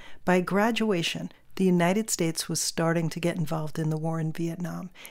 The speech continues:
and his main interest was in avoiding military service. So he dropped R O T C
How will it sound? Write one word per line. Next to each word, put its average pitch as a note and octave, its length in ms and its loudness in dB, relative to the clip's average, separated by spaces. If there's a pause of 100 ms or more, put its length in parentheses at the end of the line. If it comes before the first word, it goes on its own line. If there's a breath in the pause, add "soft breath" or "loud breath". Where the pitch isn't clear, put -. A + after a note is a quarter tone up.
(140)
and E3+ 120 4
his E3+ 140 0
main G3+ 460 6
interest - 560 -6
was F3 260 0
in F3 120 0
avoiding D#3+ 680 -4
military D#3+ 640 -4
service. - 560 -8 (300 loud breath)
So G3 260 2
he G#3 200 0
dropped G3+ 600 -2
R E3+ 200 -4
O F3 80 -10
T F3+ 220 -10
C F#3 400 -6